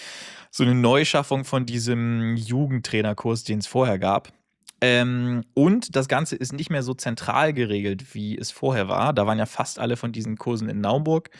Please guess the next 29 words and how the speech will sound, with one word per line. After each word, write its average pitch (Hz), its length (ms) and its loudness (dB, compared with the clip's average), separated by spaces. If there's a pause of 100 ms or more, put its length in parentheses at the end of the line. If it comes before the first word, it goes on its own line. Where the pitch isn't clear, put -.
(200)
Gibt's - 160 -6
immer 180 100 4
noch. 202 180 2
Es - 80 -8
gibt 135 140 -6
immer 131 120 0
noch 123 100 0
einen 123 180 0
Basistrainerkurs 127 600 0
in 117 80 -2
Naumburg 131 340 2
und 113 100 -2
einen 117 260 -2
Ba-, 113 180 4
äh, 110 260 0
C-Trainerkurs 147 540 -4
in 131 100 -6
Naumburg. 139 380 -4 (460)
Aber 127 120 4
davon 139 220 4
abgesehen 151 420 0
ist 131 140 -4
es 135 80 -6
deutlich 135 260 0
verteilter. 131 520 0 (340)
Äh, 113 240 6
gibt 131 160 -2
zum 127 80 0
Beispiel, 113 680 2